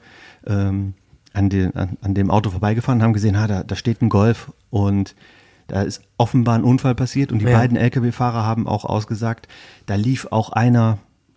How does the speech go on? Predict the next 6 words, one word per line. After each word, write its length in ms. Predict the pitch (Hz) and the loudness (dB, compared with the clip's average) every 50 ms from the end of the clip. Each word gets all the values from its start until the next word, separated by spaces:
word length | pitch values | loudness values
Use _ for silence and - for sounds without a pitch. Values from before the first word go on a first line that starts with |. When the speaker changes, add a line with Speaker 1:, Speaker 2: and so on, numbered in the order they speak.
| _ _ _ _ _ | _ _ _ _ _
Speaker 1:
um 240 | - 127 127 135 135 | 2 2 2 2 2
das 380 | 120 113 104 - - - - _ _ - | 0 0 -2 -4 -8 -14 -18 _ _ -4
Auto 320 | 110 117 139 127 - 120 | 0 0 0 0 0 -2
drumrum. 580 | 104 - 107 117 117 104 110 117 117 110 95 76 - _ _ _ _ _ _ _ - _ - | -2 0 0 0 2 4 4 4 4 2 0 -4 -8 _ _ _ _ _ _ _ -20 _ -6
Speaker 2:
Mhm. 300 | 117 120 117 107 107 120 92 | -4 -4 -2 -4 -4 -6 -8
Speaker 1:
Ja, 240 | 85 80 80 80 | -10 -12 -12 -14